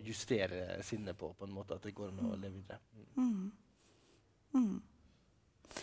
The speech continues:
Speaker 2: Ja, det er som du sier med at en, om en skriver for seg selv eller for andre, eh, det er jo, en kan jo i hvert fall tenke sånn at en skriver jo,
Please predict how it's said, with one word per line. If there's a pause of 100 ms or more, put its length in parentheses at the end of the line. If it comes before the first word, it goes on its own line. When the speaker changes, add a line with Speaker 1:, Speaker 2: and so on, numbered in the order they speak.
(500)
Speaker 2:
Ja,
det
er
som
du
sier
med
at
en, (360)
om
en
skriver
for
seg
selv
eller
for
andre, (600)
eh,
det
er
jo,
en
kan
jo
i
hvert
fall
tenke
sånn
at
en
skriver
jo,